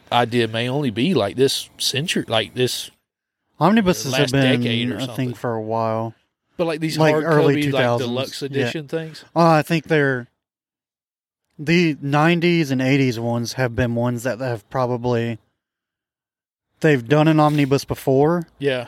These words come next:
Speaker 2: but it's been so long, now you have a whole new crop of people who
Speaker 1: Okay.
Speaker 2: are either
Speaker 1: All right.
Speaker 2: looking to
Speaker 1: All right.
Speaker 2: upgrade because they read the one too many times,
Speaker 1: Yeah.
Speaker 2: and now it's all cruddy, or you've got a new crop of people who are like, "Let me grab that."
Speaker 1: Us.
Speaker 2: Yeah.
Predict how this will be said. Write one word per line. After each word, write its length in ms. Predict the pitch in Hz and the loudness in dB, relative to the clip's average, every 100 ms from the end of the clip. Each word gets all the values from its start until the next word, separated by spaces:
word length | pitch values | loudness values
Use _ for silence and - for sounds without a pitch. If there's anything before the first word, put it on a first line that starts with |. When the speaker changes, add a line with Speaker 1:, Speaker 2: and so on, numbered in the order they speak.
| - | -6
Speaker 2:
but 100 | 143 | -2
it's 120 | 139 113 | -2 0
been 200 | 147 135 | 0 2
so 220 | 147 135 | 2 2
long, 500 | 120 123 127 139 143 | 2 2 4 2 2
now 120 | 127 | 2
you 120 | 135 | 2
have 160 | 127 123 | 2 0
a 80 | 113 | -2
whole 160 | 123 | -2
new 160 | 127 123 | -2 -4
crop 340 | - 131 120 | 0 0 0
of 120 | 120 - | -2 -4
people 420 | 127 143 139 139 _ _ _ _ _ | -4 0 0 -2 _ _ _ _ _
who 60 | - | 2
Speaker 1:
Okay. 220 | 160 147 | 4 6
Speaker 2:
are 200 | 151 139 | 4 4
either 240 | 139 139 143 | 4 4 4
Speaker 1:
All 120 | 131 | 4
right. 100 | 127 | 4
Speaker 2:
looking 260 | 143 156 135 | 2 2 2
to 60 | |
Speaker 1:
All 60 | 127 | 2
right. 160 | 139 | 2
Speaker 2:
upgrade 340 | 127 139 143 131 | 2 2 4 2
because 220 | 131 117 | -2 0
they 220 | 120 117 | 0 0
read 380 | 110 120 123 117 | -2 0 0 0
the 100 | 127 | -2
one 300 | 117 120 120 | 0 0 0
too 120 | 131 | 0
many 200 | 123 123 | 0 0
times, 380 | 127 127 131 131 | 0 0 0 -2
Speaker 1:
Yeah. 320 | 135 131 117 110 | 0 0 0 -2
Speaker 2:
and 80 | 127 | 0
now 160 | 117 | 0
it's 140 | 113 123 | 2 2
all 200 | 113 110 | 2 2
cruddy, 380 | - 131 135 135 _ _ _ _ - | 0 2 2 0 _ _ _ _ -2
or 580 | 131 123 113 113 110 110 _ _ _ _ - | 2 4 2 0 -2 -8 _ _ _ _ -10
you've 200 | 131 113 | -10 -2
got 240 | 131 117 123 | 0 0 0
a 60 | |
new 160 | 120 123 | -4 -4
crop 220 | - 117 | -2 -4
of 100 | 123 | -4
people 340 | 127 120 123 110 | -6 -6 -4 -2
who 60 | |
are 140 | 117 113 | -2 0
like, 220 | 113 117 _ _ _ _ _ | -2 -4 _ _ _ _ _
"Let 100 | 127 | -8
me 100 | 120 | -8
grab 220 | 113 120 | -6 -8
that." 140 | 113 120 | -6 -6
Speaker 1:
Us. 360 | 117 110 135 - | -4 -6 -10 -8
Speaker 2:
Yeah. 280 | 135 117 | -6 -6